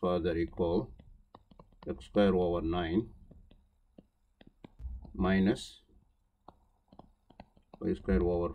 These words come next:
four equal one. This is the equation of hyperbola. Now, the given line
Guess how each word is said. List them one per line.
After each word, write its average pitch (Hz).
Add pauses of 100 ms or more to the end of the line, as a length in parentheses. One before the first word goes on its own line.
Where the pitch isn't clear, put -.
four 90
equal 87 (120)
one. 92 (840)
This 101
is 92
the 110 (560)
equation -
of - (1000)
hyperbola. - (1160)
Now, 95 (3250)
the 95
given 110
line 92